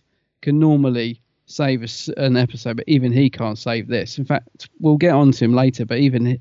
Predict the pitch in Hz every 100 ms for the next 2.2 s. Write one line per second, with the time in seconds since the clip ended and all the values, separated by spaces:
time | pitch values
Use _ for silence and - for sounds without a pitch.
0 | - 151 135 123 147 135 117 - 127 120
1 | 113 113 113 110 - - _ _ _ -
2 | 120 113